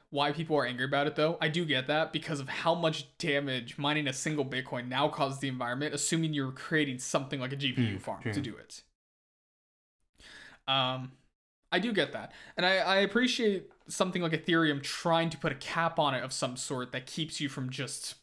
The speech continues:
Speaker 1: mining infinite Ethereum, for example, with a G P U farm. That is really bad for the environment. I, I actually completely understand that, and I agree with it. I do think there will be a time cryptocurrency will come out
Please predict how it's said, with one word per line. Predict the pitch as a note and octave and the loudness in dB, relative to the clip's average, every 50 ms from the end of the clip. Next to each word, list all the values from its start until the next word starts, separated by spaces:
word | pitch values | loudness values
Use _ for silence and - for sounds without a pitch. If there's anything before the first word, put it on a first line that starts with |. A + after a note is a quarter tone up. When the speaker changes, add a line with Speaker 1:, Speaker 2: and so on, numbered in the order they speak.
| _ - | _ -6
Speaker 1:
mining | D#3 C#3 C#3+ D3+ D3+ C#3+ C3+ C3+ - | -2 0 0 0 0 -2 -4 -6 -4
infinite | - F3 F3+ F3 D#3+ E3 D#3+ D#3 C#3+ | 0 0 0 2 0 0 -2 0 -2
Ethereum, | C3+ C3 - D#3+ D3+ D#3 D#3 C#3+ C#3 C3 B2 B2 B2+ | -4 -4 -2 0 2 2 4 4 2 2 0 -2 -6
for | C3 B2 | -8 -8
example, | B2 B2+ B2+ A#2+ A#2 - B2 B2 | -8 -8 -10 -10 -8 -10 -10 -8
with | A#2 A#2+ - B2+ | -8 -10 -10 -10
a | |
G | B2 C3 - B2+ | -10 -6 -6 -6
P | B2 B2+ B2+ | -4 0 2
U | C#3+ D#3 D3+ | 2 2 2
farm. | - C#3 A2+ A2+ A2 A#2 | 2 -2 -4 -6 -8 -10
That | A#2+ A#2+ A#2 - - _ _ _ _ | -10 -10 -10 -10 -12 _ _ _ _
is | C3 C3 C3 | -16 -14 -12
really | A#2 A2+ | -10 -6
bad | B2+ B2+ A#2+ A2 | -4 -4 -4 -4
for | - A#2 | -6 -12
the | A#2+ | -14
environment. | A#2 A2+ B2 C#3 C3 A#2 A2+ B2+ D#3 E3+ - | -10 -4 -2 -2 -2 -2 -2 -2 -2 -2 0
I, | F3+ | 0
I | G3 | 2
actually | G3+ A3 G#3+ - - F#3+ D#3+ D3+ | 2 2 2 0 0 0 -2 -2
completely | - - C#3 C3 - - D3 D#3+ D#3 D3 | -4 -8 -10 -10 -8 -6 -6 -2 -2 -2
understand | D3 C#3 C#3+ C3+ - C3 B2 B2+ D3 | -2 -2 -4 -8 -8 -8 -6 -2 0
that, | D#3 E3 D#3+ - | 0 0 -2 -4
and | D3+ C3+ | -8 -8
I | A#2+ | -8
agree | A#2 A2 - - A#2 A2 B2+ | -8 -10 -12 -12 -10 -6 -2
with | C#3+ D#3+ D#3+ - | -2 -2 2 4
it. | G#3 A3 - - - - - - - - - - - - - - - - - _ _ _ _ _ _ _ _ _ _ _ _ _ _ _ | 4 4 4 0 -8 -16 -18 -18 -18 -20 -20 -20 -20 -20 -20 -20 -20 -20 -20 _ _ _ _ _ _ _ _ _ _ _ _ _ _ _
I | F#3 F#3+ | 0 0
do | F#3 F3 G#3+ B3+ C#4+ | 2 2 2 2 2
think | - B3 A#3 G#3+ | 2 2 2 2
there | G#3 F3+ | 2 2
will | F3 E3 D#3+ D#3+ | 4 4 2 2
be | D#3+ F3 | 4 4
a | D#3+ D#3 | 2 2
time | - E3 D3+ D3 D3 | 2 0 0 -2 -2
cryptocurrency | - - D#3+ - - D#3+ D#3 - D3+ C#3+ C#3 C#3+ C3+ B2+ | -2 -2 -2 -2 0 -2 -2 0 -2 -2 -2 -2 -4 -2
will | C3 D3 E3+ D#3+ | 0 2 2 2
come | D#3 - D#3 D#3 | 0 -2 -2 0
out | C#3+ C#3+ C3+ | 0 0 -2